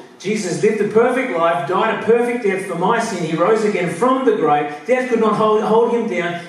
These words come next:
He burst forth from the grave three days later, ascended to heaven and sent his spirit to fill the church." <clears throat> That's the gospel.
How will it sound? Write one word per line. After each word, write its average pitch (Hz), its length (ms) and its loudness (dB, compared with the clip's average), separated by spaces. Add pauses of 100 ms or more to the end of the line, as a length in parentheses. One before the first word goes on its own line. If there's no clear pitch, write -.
He 247 200 0
burst 269 480 0
forth 233 320 0
from 247 280 0
the 269 60 -2
grave 190 340 0
three 233 160 2
days 226 240 2
later, 175 180 0
ascended 240 480 -2
to 226 60 0
heaven 190 240 -2
and 165 100 -6
sent 202 220 -2
his - 280 -2
spirit 269 500 0 (180)
to - 80 0
fill 294 340 0
the 302 240 -2
church." - 200 -2 (380)
<clears throat> - 1000 -10
That's 285 400 -2
the 311 60 2
gospel. 302 840 0